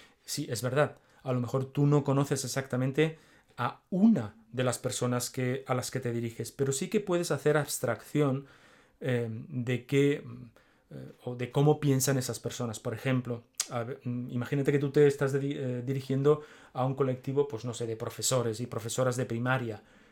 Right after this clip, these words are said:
Pues a lo mejor tú no conoces a Pepito o Pepita, pero sí que puedes hacer, hacer el esfuerzo de pensar, eh, cómo sienten, cómo piensa el colectivo de profesores de primaria con relación a lo que tú vas a plantearles. No es lo mismo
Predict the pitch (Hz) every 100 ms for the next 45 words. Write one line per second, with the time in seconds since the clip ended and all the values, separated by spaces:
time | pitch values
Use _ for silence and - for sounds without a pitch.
0 | - 110 113 107 131 131 139 139 147 143
1 | 139 127 - 127 139 127 127 120 120 165
2 | 170 117 101 - - _ 139 131 147 151
3 | 147 151 156 156 135 147 151 151 - -
4 | 123 - 143 156 - 143 160 143 127 127
5 | 127 147 143 165 - - - - - _
6 | _ 131 123 120 120 120 120 117 - 139
7 | 147 - 160 160 147 139 135 139 143 135
8 | 151 156 151 139 139 147 - - 135 123
9 | 131 120 131 135 139 135 127 135 131 135
10 | 127 131 127 139 139 127 123 107 - 131
11 | 143 151 - - - _ 139 151 147 135
12 | 117 123 123 120 120 104 104 110 180 139
13 | - - _ _ _ - - 139 147 170
14 | 175 180 202 156 131 120 117